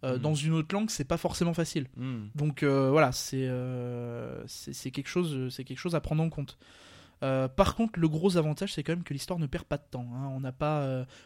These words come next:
Speaker 1: concrètement, ça se concentre sur, euh, allez, deux, deux personnages, deux, trois personnages. On a des, des personnages qui sont, euh, qui sont secondaires,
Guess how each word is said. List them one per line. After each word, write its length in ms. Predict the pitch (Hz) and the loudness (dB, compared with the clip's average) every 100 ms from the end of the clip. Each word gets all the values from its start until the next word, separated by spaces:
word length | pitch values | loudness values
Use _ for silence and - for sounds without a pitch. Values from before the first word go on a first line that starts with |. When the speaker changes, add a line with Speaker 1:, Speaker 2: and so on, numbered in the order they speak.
| - | -8
Speaker 1:
concrètement, 480 | 165 254 254 190 | -2 2 2 4
ça 160 | 202 151 | 2 0
se 220 | - - | -2 -4
concentre 580 | 139 - 170 175 175 - | -4 -2 0 0 -2 -6
sur, 320 | - - 135 | -8 -4 -2
euh, 420 | 127 120 120 120 120 139 _ _ _ - | -2 -2 -4 -8 -10 -16 _ _ _ -12
allez, 140 | 127 | -10
deux, 500 | 131 147 165 170 170 | -2 0 2 2 -2
deux 220 | 143 147 | 0 0
personnages, 540 | 175 160 - 151 160 - | 2 0 -2 -2 -2 -2
deux, 140 | 147 | -2
trois 160 | 165 180 | 0 2
personnages. 440 | 165 - 139 143 - - - - | 0 0 -2 -2 -6 -18 -18 -6
On 140 | 143 185 | 2 4
a 80 | 240 | 4
des, 240 | 202 196 | 4 2
des 100 | 165 | 2
personnages 480 | 170 180 180 196 190 | 2 2 0 0 0
qui 120 | 156 | -2
sont, 360 | 143 160 151 139 | -2 0 2 2
euh, 200 | 127 123 127 123 127 135 139 - | 0 -2 -4 -8 -8 -8 -10 -8
qui 100 | - | -2
sont 160 | 156 180 | 2 4
secondaires, 500 | - 156 156 185 | 4 4 6 4